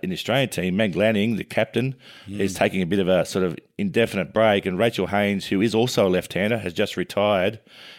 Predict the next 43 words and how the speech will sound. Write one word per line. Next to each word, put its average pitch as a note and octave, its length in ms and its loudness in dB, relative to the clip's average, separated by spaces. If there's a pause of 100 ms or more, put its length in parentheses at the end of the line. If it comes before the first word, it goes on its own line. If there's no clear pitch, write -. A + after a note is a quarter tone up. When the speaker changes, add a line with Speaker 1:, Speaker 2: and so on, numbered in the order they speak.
Speaker 1:
as - 100 -12
one G2+ 100 -2
of F#2 100 -2
our F#2 100 2
most G2 380 -2
prolific G#2+ 560 -4
batsmen. A2 420 -2 (460)
And, G#2+ 300 0
um, G#2 460 2
so G#2 180 0
she's A2 240 -4
got G#2+ 60 0
a G2 40 -4
good G#2 120 -4
chance G#2+ 260 -2
of - 80 -8
coming G2 220 -4
straight G2 200 0
into F#2+ 120 -2
the E2 40 0
Australian F#2 400 -2
team F2 300 -4
with, E2+ 220 -4
um, E2 160 0
some F2+ 160 -8
success. - 400 -4
She's E2 160 -10
very G2+ 180 0
talented. E2 360 -6 (240)
Speaker 2:
Unreal. A2+ 600 4
And A#2+ 200 0
New D3 160 2
South C#3 300 4
Wales, C3+ 560 4
uh, B2+ 240 4
look, C#3+ 360 2
they D#3+ 500 4
were D#3 240 2
not E3+ 160 2
having B2+ 300 -2
as A2 120 -2
much A2 160 0
success A2 540 0